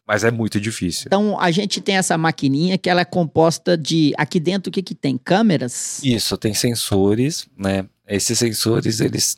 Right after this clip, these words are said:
Speaker 1: eles tão calibrados de uma maneira pra entender se a pessoa é um ser humano, se uma câmera termal, algumas câmeras, nada disso que eu tô falando, nada disso é segredo. Inclusive, se você olhar na documentação,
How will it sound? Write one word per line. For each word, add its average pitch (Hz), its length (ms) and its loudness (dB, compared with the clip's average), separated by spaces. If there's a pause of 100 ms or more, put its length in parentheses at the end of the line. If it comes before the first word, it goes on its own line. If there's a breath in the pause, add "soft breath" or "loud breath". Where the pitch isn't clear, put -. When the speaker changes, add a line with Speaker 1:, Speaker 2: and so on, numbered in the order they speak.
Speaker 1:
eles 104 200 -4
tão 117 160 -2
calibrados 113 800 -2
de 113 80 -8
uma 110 160 -2
maneira 104 580 0 (120)
pra 104 200 2
entender 107 520 0
se - 120 -6
a 104 40 -2
pessoa 98 840 0 (120)
é 107 120 -2
um 87 100 -6
ser 98 220 -4
humano, 123 800 0 (140)
se 98 1400 2 (300)
uma 107 160 -2
câmera 104 340 0
termal, 113 960 0
algumas 117 400 -2
câmeras, 127 260 -4
nada 180 280 4
disso 156 240 -4
que - 60 -4
eu 120 40 -8
tô 107 120 0
falando, 110 540 0
nada 113 240 2
disso 123 240 -6
é 131 40 -2
segredo. 95 500 0
Inclusive, 98 500 -2
se - 140 -6
você 110 340 0
olhar 110 360 2
na 98 100 -2
documentação, 98 1000 -2